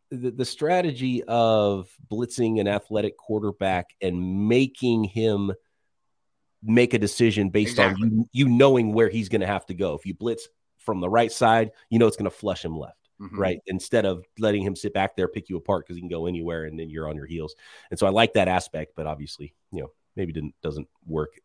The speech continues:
Speaker 1: as good, uh, in practice when they've got everything else they have and they have the receivers they have as well. And A J
Speaker 2: Right.
Speaker 1: Brown having a fantastic year. It's such a, I mean, such a well put together team, and, and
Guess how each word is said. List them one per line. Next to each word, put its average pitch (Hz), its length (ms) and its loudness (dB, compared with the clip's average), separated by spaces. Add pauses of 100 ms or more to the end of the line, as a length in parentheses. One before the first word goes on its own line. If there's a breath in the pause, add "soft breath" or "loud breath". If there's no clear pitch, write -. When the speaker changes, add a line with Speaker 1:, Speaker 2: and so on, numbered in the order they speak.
Speaker 1:
as 73 180 -6
good, 71 260 -8
uh, 71 280 -4
in 90 160 -4
practice - 580 -4 (320 soft breath)
when 92 100 0
they've 82 120 2
got 78 160 4
everything 80 280 -2
else 80 180 -2
they 78 120 -4
have 78 240 -4
and 76 80 -6
they 78 60 -4
have 80 100 -4
the 73 80 -8
receivers 73 460 -4
they 76 120 -4
have 71 240 -6
as 69 140 -10
well. 76 200 -4
And 69 80 -8
A 76 60 -6
J 73 80 -8
Speaker 2:
Right. 92 120 -4
Speaker 1:
Brown 76 120 -4 (140)
having 71 160 -8
a 67 60 -14
fantastic - 680 -6
year. 69 140 -6
It's - 100 -6
such 104 140 0
a, - 80 -8 (600 soft breath)
I 71 60 -10
mean, 73 160 -4
such 135 200 4
a 123 40 6
well 113 200 8
put - 140 -2
together 90 320 2
team, 85 340 0
and, 76 140 -4
and 82 200 -6